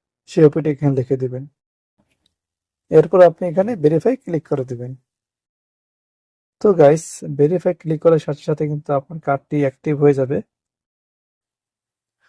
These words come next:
তো গাইস, এখানে ব্রাউজিং থেকে আপনাকে অ্যাপটি আবার লগইন করতে বলা হয়েছে,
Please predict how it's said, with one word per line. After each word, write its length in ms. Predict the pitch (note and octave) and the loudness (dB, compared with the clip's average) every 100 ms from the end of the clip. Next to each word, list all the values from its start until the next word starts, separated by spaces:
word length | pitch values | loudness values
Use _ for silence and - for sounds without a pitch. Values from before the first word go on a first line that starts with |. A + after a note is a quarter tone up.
| _ _ - | _ _ -2
তো 80 | F3+ | 2
গাইস, 340 | D#3 E3 D#3 | 2 2 -2
এখানে 300 | D3 D#3 D3+ | -2 0 -2
ব্রাউজিং 400 | C#3 C#3 C#3 C#3+ | 0 -2 -2 -8
থেকে 280 | C#3+ C#3+ C#3+ | -8 -6 -6
আপনাকে 380 | C3 C#3+ C3 C#3 | -6 -8 -8 -4
অ্যাপটি 420 | C3+ - - C#3 | -4 -6 -6 -4
আবার 220 | C3 C#3 | -2 -2
লগইন 280 | C3 C3 C#3+ | -2 -2 -4
করতে 260 | C#3 - C#3 | -6 -6 -4
বলা 220 | C3+ C#3 | -2 0
হয়েছে, 360 | C3 C3+ - | -2 -4 -8